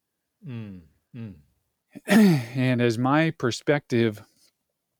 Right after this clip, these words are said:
Speaker 2: on who God was and how he felt towards me changed, my heart changed completely.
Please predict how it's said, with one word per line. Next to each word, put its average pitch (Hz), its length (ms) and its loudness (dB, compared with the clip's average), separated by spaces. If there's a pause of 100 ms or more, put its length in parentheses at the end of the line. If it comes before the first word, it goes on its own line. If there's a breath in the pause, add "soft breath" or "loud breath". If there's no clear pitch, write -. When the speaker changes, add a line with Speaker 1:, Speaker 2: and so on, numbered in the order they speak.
(160)
Speaker 2:
on 104 140 -6
who 147 240 -2
God 123 380 2
was 104 500 -4 (100)
and 110 100 -8
how 117 260 -2
he 104 140 -10
felt 113 340 -6
towards 98 300 -10
me 98 120 -14
changed, 104 540 -8
my 131 160 -4
heart 117 320 -6
changed 101 440 -16
completely. 101 640 -10